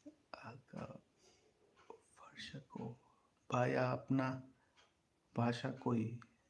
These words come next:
अपना ফা-, ফাঁসা কই? হ্যাঁ। ও, আহ।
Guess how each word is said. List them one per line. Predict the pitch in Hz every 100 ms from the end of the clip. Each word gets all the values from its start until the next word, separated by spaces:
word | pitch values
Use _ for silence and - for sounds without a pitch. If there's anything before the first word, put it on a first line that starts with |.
| _ _ -
अपना | 117 - 123 - - -
ফা-, | - - - - - - - - _ _ -
ফাঁসা | 131 120 139 113 110 - _ -
কই? | 127 113 113 - - - _ _
হ্যাঁ। | - 147 120 - - - - - - - _ -
ও, | - 143 -
আহ। | 117